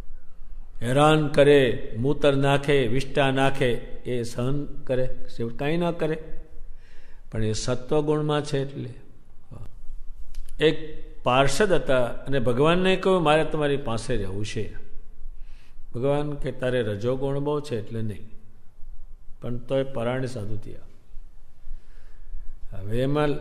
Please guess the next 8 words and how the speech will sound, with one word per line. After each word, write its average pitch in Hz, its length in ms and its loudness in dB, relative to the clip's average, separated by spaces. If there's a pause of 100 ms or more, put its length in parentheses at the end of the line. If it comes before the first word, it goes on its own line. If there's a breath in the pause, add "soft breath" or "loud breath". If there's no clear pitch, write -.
(160)
લડાઈ 143 520 6
કંઈક 139 440 -2
થઈ, 143 180 4
તોફાન 117 480 -2
બાવાઓનું 107 560 0
થયું. 101 260 -8 (1800 soft breath)
એમણે 156 300 2
સમજાવ્યા, 135 560 6